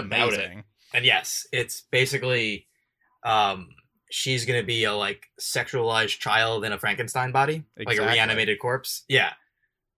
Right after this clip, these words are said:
Speaker 1: So she's gonna basically learn how to manipulate men. Uh, yeah, it's gonna be good.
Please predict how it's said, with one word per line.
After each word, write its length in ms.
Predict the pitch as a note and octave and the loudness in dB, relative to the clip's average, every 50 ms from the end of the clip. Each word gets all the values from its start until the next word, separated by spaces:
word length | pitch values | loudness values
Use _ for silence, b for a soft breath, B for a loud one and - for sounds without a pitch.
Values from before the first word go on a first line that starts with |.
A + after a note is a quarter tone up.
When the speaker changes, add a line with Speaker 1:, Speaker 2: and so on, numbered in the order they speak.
| - - - | -20 -18 -8
Speaker 1:
So 160 | - - B2 | -4 -4 -2
she's 160 | A#2 B2 A2+ | -2 -4 -4
gonna 240 | G#2+ A#2 A#2 A2 G2+ | -4 -4 -4 -4 -2
basically 400 | F2+ F2+ A#2+ - - B2+ A2+ G2+ | 0 0 0 0 0 -2 -4 -4
learn 240 | G#2 A2 A2+ A2+ G#2 | -4 -4 -4 -4 -4
how 120 | G#2+ A#2 A2 | -2 -2 -2
to 60 | G#2+ | -2
manipulate 460 | G#2+ G#2+ A2 G#2+ - A2+ G#2+ G#2+ G2+ | -2 -4 -4 -4 -4 -4 -4 -4 -2
men. 320 | G#2+ A2+ A2+ A2+ C#3 D3+ - _ _ _ _ _ _ _ _ _ _ _ _ _ _ - | -2 -2 -2 -2 -4 -8 -12 _ _ _ _ _ _ _ _ _ _ _ _ _ _ -6
Uh, 160 | A2 G#2 G2+ G#2+ | -4 -2 -2 -2
yeah, 180 | A2 F#2+ - - - | -2 -4 -4 -6 -12
it's 120 | - - - | -14 -14 -12
gonna 120 | A2 F#2 | -12 -12
be 80 | G2+ F2+ | -12 -14
good. 160 | E2+ D#2 | -14 -16